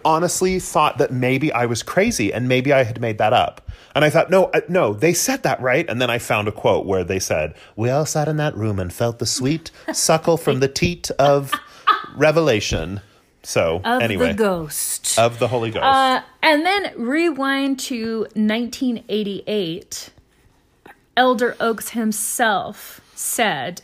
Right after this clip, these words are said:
Speaker 2: and I quote, "I don't know that it's possible to distinguish between policy and doctrine in a church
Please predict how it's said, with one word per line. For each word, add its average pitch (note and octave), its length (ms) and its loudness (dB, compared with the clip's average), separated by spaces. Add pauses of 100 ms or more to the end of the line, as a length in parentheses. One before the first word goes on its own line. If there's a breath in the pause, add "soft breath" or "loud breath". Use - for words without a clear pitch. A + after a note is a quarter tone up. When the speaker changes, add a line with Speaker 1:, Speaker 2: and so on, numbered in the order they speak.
Speaker 2:
and F#3+ 180 -4
I F#3+ 180 0
quote, - 720 -4 (680 loud breath)
"I A#3 180 4
don't C4+ 280 0
know A#3 320 0
that A3 200 0
it's G3+ 180 -6
possible B3 680 -2
to F#3+ 180 -8
distinguish F#3+ 840 -4
between G3+ 500 -6
policy G3+ 720 -2
and F#3 160 -8
doctrine G#3 600 -6
in F#3 160 -6
a F3 80 -8
church - 580 -4